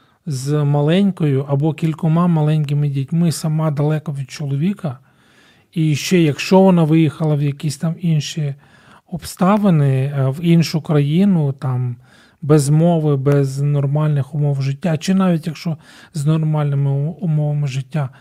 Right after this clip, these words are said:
напевно, вона більше концентрується на тут і зараз. І ота перспектива, а, віддаленого майбутнього, мирного,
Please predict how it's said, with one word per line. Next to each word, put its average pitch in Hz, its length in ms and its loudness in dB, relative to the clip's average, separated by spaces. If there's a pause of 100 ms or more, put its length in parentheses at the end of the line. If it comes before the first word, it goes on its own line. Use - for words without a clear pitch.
(420)
напевно, 208 520 2
вона 175 320 4
більше 170 520 -2
концентрується 175 1160 -2
на 156 260 0
тут 196 420 -8
і 160 120 -6
зараз. 135 580 -4 (440)
І 180 140 2
ота 170 340 0
перспектива, 175 1500 -2 (640)
а, 143 840 0 (380)
віддаленого 151 960 2
майбутнього, 135 880 0 (960)
мирного, 147 1040 2